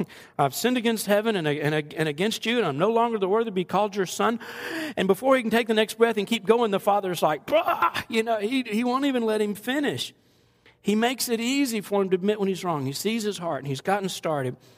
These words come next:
In this story, the father represents God, and he's a perfect dad, and, and he just, he starts loving his, his son.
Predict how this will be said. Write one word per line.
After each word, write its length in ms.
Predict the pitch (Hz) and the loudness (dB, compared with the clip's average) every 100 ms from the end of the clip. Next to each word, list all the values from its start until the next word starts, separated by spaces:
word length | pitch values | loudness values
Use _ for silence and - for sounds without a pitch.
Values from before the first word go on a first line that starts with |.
| - _ - | -20 _ -6
In 100 | 160 | -2
this 140 | 180 | 0
story, 320 | - 202 175 | 0 0 0
the 80 | 131 | 0
father 500 | 123 - 185 196 185 | -6 -2 -2 0 -2
represents 500 | 160 165 156 151 139 | -2 -2 -4 -6 -8
God, 420 | - 160 147 110 123 _ _ _ _ _ _ | -4 -2 -2 -4 -10 _ _ _ _ _ _
and 260 | 135 135 147 | -2 -2 -2
he's 160 | 160 | -4
a 60 | 139 | -6
perfect 640 | - - 196 185 170 147 | -10 0 0 0 -8 -4
dad, 420 | 151 151 131 120 - - _ | -2 0 0 -4 -12 -20 _
and, 440 | 127 123 120 123 - - | -4 -2 -2 -6 -12 -14
and 180 | 123 123 | -12 -8
he 160 | 135 | -6
just, 320 | 127 123 - - | -6 -8 -10 -10
he 100 | 127 | -10
starts 360 | - 113 - | -8 -10 -8
loving 500 | 117 139 165 175 170 | -2 0 0 -2 -6
his, 380 | 156 147 139 - _ _ _ | -4 -4 -4 -10 _ _ _
his 160 | 135 | -4
son. 540 | - - 135 120 101 | -4 -8 -4 -4 -4